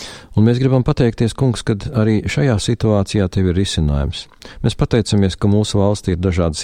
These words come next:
iestādes un daudz cilvēku, kur rūpējās par šiem bāru bērniem. Mēs pateicamies par ģimenēm, kuras pieņem auģu bērnus un, un aprūpē šos īpašos bērnus.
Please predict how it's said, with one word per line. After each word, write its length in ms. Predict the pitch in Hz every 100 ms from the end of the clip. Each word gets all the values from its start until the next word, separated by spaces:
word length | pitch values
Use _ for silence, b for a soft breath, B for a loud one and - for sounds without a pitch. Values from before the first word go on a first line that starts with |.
| 104
iestādes 560 | 98 101 90 82 -
un 120 | 82 90
daudz 340 | 117 127 117
cilvēku, 540 | - 117 95 87 85 -
kur 160 | 90
rūpējās 540 | 104 107 87 78 76 -
par 100 | 87
šiem 240 | - 87 85
bāru 340 | 90 98 92
bērniem. 480 | 95 98 87 76 - B B B B B B
Mēs 140 | 104 -
pateicamies 600 | 113 110 101 107 98 87
par 220 | - 87 -
ģimenēm, 640 | 95 98 98 95 92 87
kuras 320 | 95 85 - -
pieņem 320 | 92 87 85
auģu 300 | 95 98 92 90
bērnus 520 | 95 90 87 85 -
un, 180 | 80 80 - B B B B B
un 160 | 87 98
aprūpē 540 | 98 107 95 - 90 85 85 - _ - 78
šos 400 | - 87 82 - - _ -
īpašos 500 | 95 98 - 92 82
bērnus. 520 | 95 92 87 78 -